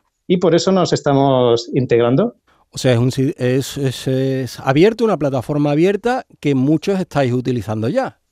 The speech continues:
Speaker 1: Eso es. chat G P T, eh, digamos que es la inteligencia, ¿vale? Pero no tiene el poder ni de llamar por teléfono a nadie, ¿vale?
Speaker 2: Ujú.
Speaker 1: Ni de controlar un avatar. Ese poder lo tenemos nosotros en Easy
Speaker 2: Ujú.
Speaker 1: Chatbot.
Speaker 2: Ujú.
Speaker 1: Entonces son tecnologías complementarias,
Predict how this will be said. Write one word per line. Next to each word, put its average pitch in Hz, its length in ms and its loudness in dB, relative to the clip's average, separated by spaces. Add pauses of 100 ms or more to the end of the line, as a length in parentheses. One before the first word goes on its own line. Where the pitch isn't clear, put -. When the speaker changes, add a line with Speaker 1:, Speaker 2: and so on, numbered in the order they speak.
(400)
Speaker 1:
Eso 139 280 2
es. 156 320 0 (320)
chat 180 180 0
G 214 140 2
P 214 120 4
T, 220 200 6
eh, 247 160 2 (260)
digamos 185 320 2
que - 80 0
es 190 80 4
la 208 80 4
inteligencia, 165 600 4
¿vale? 160 200 2
Pero 139 360 2
no 139 380 2 (260)
tiene 175 380 4
el 147 120 2
poder 165 520 2 (160)
ni 135 200 4
de 131 160 4
llamar 127 340 2
por 131 140 -2
teléfono 131 420 2
a 123 60 0
nadie, 190 600 4
¿vale? 147 240 0
Speaker 2:
Ujú. 190 80 2
Speaker 1:
Ni 143 100 4
de 123 120 2
controlar 131 400 2
un 135 140 2
avatar. 185 560 0 (360)
Ese 170 280 2
poder 196 200 4
lo 220 80 4
tenemos 185 240 4
nosotros 175 540 0
en 131 120 2
Easy 147 180 2
Speaker 2:
Ujú. - 60 -6
Speaker 1:
Chatbot. 120 400 0 (340)
Speaker 2:
Ujú. 123 400 -12
Speaker 1:
Entonces 156 420 2
son 175 240 2
tecnologías 185 800 2
complementarias, 143 960 2